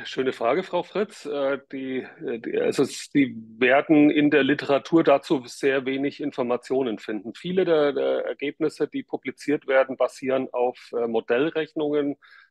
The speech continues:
wo einzelne, äh, Forschungsanstrengungen in den einzelnen Prozessschritten von dem Sch-, vom elektrischen Strom, der Bereitstellung von C O zwei und, äh, dann die Herstellung der Kraftstoffe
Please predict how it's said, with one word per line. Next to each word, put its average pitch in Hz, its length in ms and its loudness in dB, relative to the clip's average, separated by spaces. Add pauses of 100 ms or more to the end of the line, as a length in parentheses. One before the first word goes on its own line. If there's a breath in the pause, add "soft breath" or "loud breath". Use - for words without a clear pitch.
wo 127 280 -2
einzelne, 123 800 -4
äh, 113 480 -4 (100)
Forschungsanstrengungen 131 1400 -2
in 120 160 -8
den 120 140 -6
einzelnen 135 480 -2
Prozessschritten 170 840 -2
von 139 380 -4
dem 131 240 -4
Sch-, 123 220 -10
vom 135 180 -4
elektrischen - 480 -8
Strom, 147 380 -2
der 170 100 2
Bereitstellung 120 720 -2 (400 soft breath)
von 120 200 0
C 120 180 0
O 117 100 4
zwei 120 580 2
und, 120 400 -6
äh, 117 220 2
dann 120 280 0
die 113 160 -4
Herstellung 123 460 -2
der 113 120 -2
Kraftstoffe - 720 -4